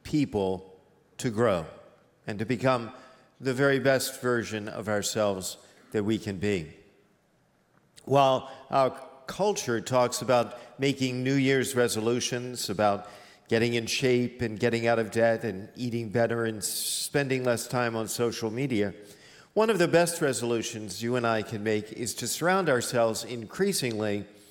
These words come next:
with the right people. And here's why. If you start to surround yourself with the right people, you will find yourself making better decisions,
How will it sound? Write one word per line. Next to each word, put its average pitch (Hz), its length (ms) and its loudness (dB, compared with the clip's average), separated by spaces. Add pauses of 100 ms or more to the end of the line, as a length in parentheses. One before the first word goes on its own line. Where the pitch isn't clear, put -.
(320)
with 123 440 2 (340)
the 113 200 0
right 113 420 2 (280)
people. 95 460 -6 (760)
And 110 120 -6
here's 139 260 0
why. 95 360 0 (1040)
If 131 120 -4
you 160 100 4
start 233 300 4
to 233 100 2
surround 160 380 2
yourself 127 420 0
with 117 100 0
the 117 100 -2
right 131 320 2
people, 87 440 -6 (560)
you 123 100 -2
will 127 100 2
find 156 280 2
yourself 127 440 0
making 151 440 2
better 131 260 4
decisions, 98 760 -6